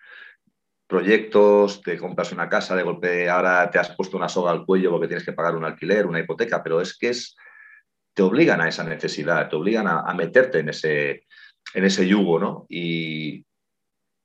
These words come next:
es correcto, yo también lo he hecho, como todos los demás, pero, eh,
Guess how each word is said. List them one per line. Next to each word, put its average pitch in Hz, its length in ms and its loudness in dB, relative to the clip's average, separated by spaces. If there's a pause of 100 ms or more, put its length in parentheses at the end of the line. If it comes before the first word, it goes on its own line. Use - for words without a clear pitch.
(380)
es 101 120 0
correcto, 135 580 2 (300)
yo 92 120 -2
también 82 220 2
lo 85 80 4
he 117 40 4
hecho, 190 260 -4
como 82 180 -8
todos 80 160 0
los 69 100 0
demás, 120 340 0 (880)
pero, 139 420 6
eh, 87 640 0